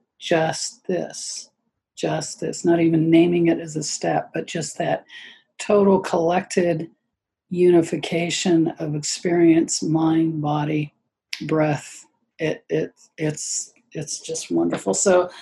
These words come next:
I have a daily meditation practice now that I feel is pretty solid, and, uh, and that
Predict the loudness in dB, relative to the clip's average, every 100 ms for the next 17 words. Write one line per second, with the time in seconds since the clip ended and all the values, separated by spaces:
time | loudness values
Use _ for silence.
0 | -20 -8 0 0 2 2 4 4 4 4
1 | 4 6 6 4 2 0 0 2 0 2
2 | 0 0 -4 -4 -4 -4 -6 _ _ _
3 | _ 2 4 4 2 0 -4 -6 -6 -4
4 | -2 -4 -6 -6 -4 -4 -2 -2 -2 -2
5 | -4 -8 _ -8 -4 -4 -4 -6 -6 -8
6 | _ _ _ _ _ _ _ -20 _ _
7 | _ _ _ 4 6 6 4 2 0 -4